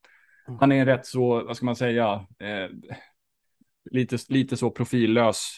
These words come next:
Speaker 2: eh, högerback,
Speaker 1: Ja.
Speaker 2: syns inte speciellt mycket, förutom
Speaker 1: Nej.
Speaker 2: att han har en väldigt framträdande mustasch, men <laughs>
Speaker 1: Ja, men jag, jag känner igen hans, eh, alltså jag har ju koll lite grann på honom också, för han är väl en sån som har spelat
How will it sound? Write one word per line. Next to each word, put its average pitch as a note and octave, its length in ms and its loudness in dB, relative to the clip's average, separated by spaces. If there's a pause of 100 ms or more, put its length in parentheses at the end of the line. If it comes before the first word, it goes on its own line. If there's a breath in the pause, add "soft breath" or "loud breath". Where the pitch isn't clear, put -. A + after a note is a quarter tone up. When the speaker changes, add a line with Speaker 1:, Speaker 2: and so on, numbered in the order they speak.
Speaker 2:
eh, G2+ 480 -8
högerback, G2+ 400 0
Speaker 1:
Ja. - 120 -6
Speaker 2:
syns A2+ 340 -2
inte G#2 140 -2
speciellt G2+ 320 -4
mycket, G2+ 340 -2 (220)
förutom C#3 260 4
Speaker 1:
Nej. C#3 120 8
Speaker 2:
att B2 60 4
han A2 120 0
har G#2+ 240 2
en G#2+ 280 -2
väldigt G#2+ 380 0
framträdande G#2+ 460 0
mustasch, G#2+ 600 0
men G2 240 0
<laughs> - 1120 -4
Speaker 1:
Ja, C#3 140 4
men D3+ 220 8
jag, D#3+ 160 6
jag D#3+ 120 4
känner E3+ 220 2
igen F3 340 6
hans, D3 460 -2
eh, C#3 580 2
alltså C#3+ 280 -2
jag D3 120 4
har D3 120 6
ju D3+ 100 4
koll E3 300 2
lite C#3 200 -2
grann B2+ 140 2
på C3 80 -4
honom C3 200 -2
också, B2 160 -12
för C3 80 0
han C#3 120 4
är C#3+ 40 0
väl C#3+ 60 0
en C3+ 60 0
sån C3 140 0
som B2 100 -6
har A#2 60 -2
spelat C3+ 520 2